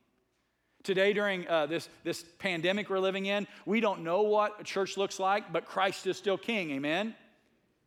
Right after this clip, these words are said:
And, and we know, uh, that, that we're brothers and sisters in Christ. We don't know everything. So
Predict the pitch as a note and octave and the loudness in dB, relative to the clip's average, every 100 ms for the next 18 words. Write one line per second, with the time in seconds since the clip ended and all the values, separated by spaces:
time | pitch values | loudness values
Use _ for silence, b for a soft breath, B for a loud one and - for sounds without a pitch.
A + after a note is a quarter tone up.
0 | _ _ G#3 G#3 G#3 A#3 A3 A#3+ B3+ A3+ | _ _ -4 0 0 0 2 4 4 4
1 | G3 F#3+ E3+ F#3 F#3 G3 G3 F#3 A3 A3+ | 2 2 2 0 0 2 2 4 2 2
2 | G3+ G3 A3 G#3 G#3 F#3+ E3+ A3+ G#3 G3+ | -2 -6 -6 -6 -8 -8 -4 -2 -2 -2
3 | G#3+ A3+ A3+ A3 F3 B - A3+ | -2 0 0 0 -4 B -2 0